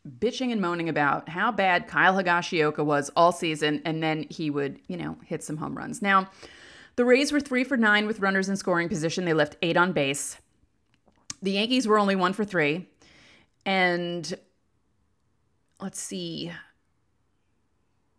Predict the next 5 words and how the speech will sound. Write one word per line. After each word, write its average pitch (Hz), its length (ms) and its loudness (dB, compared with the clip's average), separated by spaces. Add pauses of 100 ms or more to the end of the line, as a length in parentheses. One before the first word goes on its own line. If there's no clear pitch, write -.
(1400)
Judge 262 460 2
is 240 340 0
up 226 260 2
to 170 540 -2
forty-nine 170 880 2